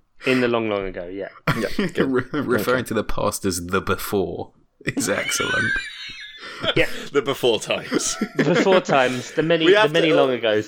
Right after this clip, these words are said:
Speaker 2: well, as well, 'cause, I mean, Oscar. How, how long do we usually
Speaker 1: Who?
Speaker 2: sort of?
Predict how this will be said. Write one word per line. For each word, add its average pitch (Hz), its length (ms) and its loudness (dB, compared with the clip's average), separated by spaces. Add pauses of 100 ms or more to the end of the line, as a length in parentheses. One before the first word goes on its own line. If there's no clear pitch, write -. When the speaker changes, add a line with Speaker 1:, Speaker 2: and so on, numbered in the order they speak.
Speaker 2:
well, 196 160 4
as 190 60 -2
well, 147 300 4
'cause, 160 240 2
I 165 80 4
mean, 160 340 2
Oscar. 151 760 0 (1040)
How, 202 300 2
how 196 260 2
long 131 520 2
do 135 140 0
we 131 100 0
usually 123 480 2
Speaker 1:
Who? 165 60 6
Speaker 2:
sort 110 220 2
of? - 200 -6